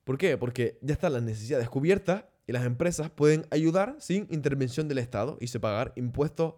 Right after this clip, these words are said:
injustificados de mierda. Por tanto, ganaríamos todos. Personalmente, y personalmente creo que, mm, cualquier persona con cabeza elegiría este, este tribunal.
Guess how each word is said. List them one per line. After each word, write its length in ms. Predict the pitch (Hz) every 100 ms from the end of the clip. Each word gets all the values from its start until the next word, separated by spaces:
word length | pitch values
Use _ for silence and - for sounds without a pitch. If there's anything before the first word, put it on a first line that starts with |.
| -
injustificados 600 | 123 117 113 110 113 113
de 80 |
mierda. 300 | 113 110 - - - - _ -
Por 140 | 117
tanto, 400 | 110 139 - -
ganaríamos 440 | 113 110 110 117 113
todos. 360 | 135 92 - _ _
Personalmente, 880 | - 110 127 147 160 196 180 233 -
y 200 | - 120
personalmente 680 | 107 110 120 123 131 135 123
creo 200 | 117 110
que, 320 | 92 87 69 - - _ _ -
mm, 120 | 104
cualquier 320 | 98 101 117
persona 300 | 120 123 120
con 140 | 113 110
cabeza 440 | 101 131 - 175
elegiría 480 | 110 110 104 123 117
este, 280 | 110 110 92
este 140 | -
tribunal. 400 | 95 95 104 135